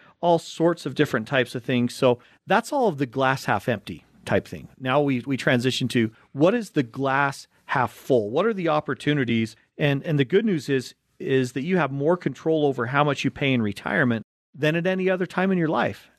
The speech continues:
because you have the ability to structure this. And most Americans, they simply prepare and file their taxes with the help of a C P A or an accountant.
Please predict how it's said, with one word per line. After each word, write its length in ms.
because 440
you 140
have 260
the 80
ability 480
to 80
structure 480
this. 360
And 220
most 280
Americans, 600
they 160
simply 640
prepare 600
and 140
file 320
their 160
taxes 480
with 140
the 80
help 180
of 140
a 40
C 200
P 240
A 80
or 100
an 60
accountant. 540